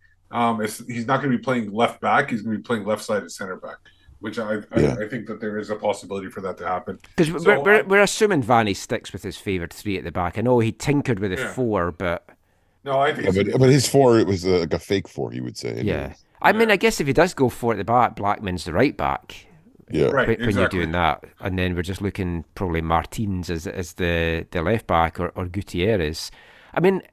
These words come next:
Speaker 3: his, his ratings and people that's done all the scouting on him, he looks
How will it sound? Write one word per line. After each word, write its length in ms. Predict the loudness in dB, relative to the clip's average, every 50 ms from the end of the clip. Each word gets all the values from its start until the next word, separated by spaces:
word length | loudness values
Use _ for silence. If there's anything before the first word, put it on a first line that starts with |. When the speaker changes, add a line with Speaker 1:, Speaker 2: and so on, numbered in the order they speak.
| _ -6
Speaker 3:
his, 460 | 0 2 2 2 2 0 -4 -12 -12 _ _ _ _ _ _ _ _ _ _ _ _ -12
his 560 | -6 -2 -2 0 -2 -2 -6 -10 -14 -16 -18 _ -20 -20 -20 _ _ _ _ -14
ratings 960 | -14 -12 -6 -2 0 2 2 2 0 0 0 0 0 -2 -4 -6 -6 -4 -4
and 340 | -4 -4 -4 -6 -8 -10 -12 -16 -20 -20 -20 -20 _ _ _ _ _ _ -10
people 240 | -8 -4 -2 0 0
that's 180 | 0 0 -2
done 180 | -2 -2 0 0
all 140 | 2 0 0
the 80 | -2
scouting 460 | -6 -6 -2 0 2 2 2 2 2
on 180 | 2 4 4 2
him, 140 | 0 0 0
he 160 | 0 0 0
looks 520 | 4 4 4 4 2 0 -10 -12 -12 -14